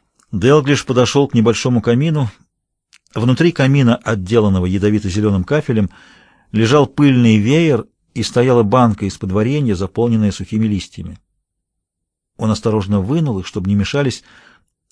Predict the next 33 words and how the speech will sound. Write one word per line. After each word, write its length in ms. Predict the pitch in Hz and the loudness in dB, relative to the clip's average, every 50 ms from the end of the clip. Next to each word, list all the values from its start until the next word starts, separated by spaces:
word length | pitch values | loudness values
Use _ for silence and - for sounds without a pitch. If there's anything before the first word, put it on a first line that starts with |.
| _ - | _ -4
Он 140 | - 117 120 | -2 0 0
ощутил 360 | 123 - - 123 - 151 156 143 | 0 0 -2 -6 -4 -2 -2 0
на 80 | 131 | -2
себе 240 | 117 - 120 131 139 | -2 -2 -2 -2 0
равнодушные 540 | 127 113 104 113 110 120 113 - - 120 110 | 0 0 0 0 0 0 -4 -4 -2 -2 -2
взгляды 340 | 98 98 110 113 95 98 92 | -2 0 0 0 0 0 -2
врача 300 | 98 104 95 - 147 139 | -2 -2 -2 -2 -4 -4
и 60 | 113 | -4
полицейского. 720 | - 107 101 95 - 135 139 127 - - 117 107 101 - _ _ _ _ _ _ _ _ _ _ _ _ _ _ _ _ _ _ _ _ _ _ _ _ _ | -4 -4 -6 -6 -4 -4 -4 -4 -4 -4 -4 -4 -4 -6 _ _ _ _ _ _ _ _ _ _ _ _ _ _ _ _ _ _ _ _ _ _ _ _ _
Что, 260 | - - - - 170 160 | -16 -14 -4 -4 -4 -2
по 120 | 160 151 | -2 -4
их 140 | 135 - - | -4 -2 -4
мнению, 300 | 147 143 135 123 120 120 | -4 -2 -2 -2 -2 -2
он 100 | 123 117 | -4 -4
делал? 360 | 117 117 98 87 82 80 - _ | -6 -8 -10 -10 -10 -12 -14 _
Уничтожал 520 | - 110 113 107 - - 131 120 139 135 139 | -4 -4 -4 -4 -2 -4 -4 -2 -2 -2 -2
улики? 420 | 147 160 180 175 - - - _ _ _ _ _ _ _ _ _ _ _ _ _ _ _ | -2 -4 -6 -10 -12 -18 -20 _ _ _ _ _ _ _ _ _ _ _ _ _ _ _
А 100 | - 147 | -10 -8
чего 240 | 143 - 208 196 190 | -6 -4 -2 -2 0
ради 220 | 185 185 165 165 165 | 0 0 0 -2 -2
им 80 | 160 | -4
беспокоиться? 640 | 151 - - 151 143 - 143 135 127 120 - - 123 | -4 -6 -6 -8 -6 -4 -4 -6 -6 -8 -10 -12 -8
У 80 | 120 147 | -6 -6
них 160 | 165 - 123 | -4 -4 -2
уже 140 | 104 110 113 | 0 0 0
есть 200 | 120 135 131 - | 0 -2 -2 -2
своя 200 | 107 104 98 90 | -2 -2 -2 -2
бумажка, 580 | 101 101 117 143 160 156 - - 165 160 156 _ _ _ _ _ _ | -2 0 0 0 0 -2 -4 -10 -14 -14 -14 _ _ _ _ _ _
которую 340 | - 151 131 143 143 143 139 | -4 -2 0 2 2 2 2
можно 260 | 139 143 123 123 131 | 0 -2 -2 -4 -6
внести 340 | 120 135 143 - - - 139 | -4 -4 -6 -6 -4 -4 -4
в 100 | 123 107 | -2 -2
дело, 340 | 104 131 139 139 131 123 | -2 -2 0 0 0 -2